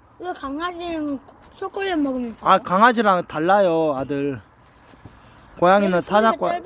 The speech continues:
Speaker 1: 봐봐.
Speaker 2: 사자과라서
Speaker 1: 꼬리가
Speaker 2: 꼬리.
Speaker 1: 짧아.
Speaker 2: 아, 꼬리 누가 훔쳐가는 것 같다요. 꼬리를 보니까 꼬리가 없네. 꼬리 누가 훔쳐가는 것 같다, 요. 와, 영광이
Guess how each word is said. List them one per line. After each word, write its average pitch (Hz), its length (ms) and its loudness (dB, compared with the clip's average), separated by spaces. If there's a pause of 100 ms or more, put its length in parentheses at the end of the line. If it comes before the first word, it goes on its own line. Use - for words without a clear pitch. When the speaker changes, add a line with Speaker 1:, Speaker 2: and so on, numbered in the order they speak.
Speaker 1:
봐봐. 269 200 -10
Speaker 2:
사자과라서 175 1000 0
Speaker 1:
꼬리가 - 80 -12 (360)
Speaker 2:
꼬리. 190 360 0 (880)
Speaker 1:
짧아. 339 260 -12
Speaker 2:
아, 170 340 4
꼬리 233 240 2
누가 180 220 0
훔쳐가는 196 480 0
것 151 160 -2
같다요. 107 260 -12 (1000)
꼬리를 233 360 2
보니까 175 240 0
꼬리가 214 340 2
없네. 165 160 0
꼬리 208 240 0
누가 160 160 -2
훔쳐가는 170 440 -4
것 131 120 -10
같다, 92 140 -16
요. 95 60 -14 (1600)
와, 104 1300 -8 (100)
영광이 151 520 -2